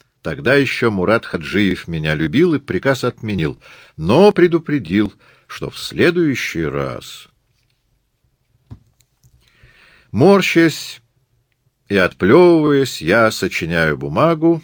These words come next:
и Измайлов уходит победителем. Совещание открывается.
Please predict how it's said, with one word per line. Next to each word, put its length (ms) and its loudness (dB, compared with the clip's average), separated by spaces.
и 280 -4
Измайлов 720 0
уходит 640 0
победителем. 880 -6
Совещание 720 -2
открывается. 800 -6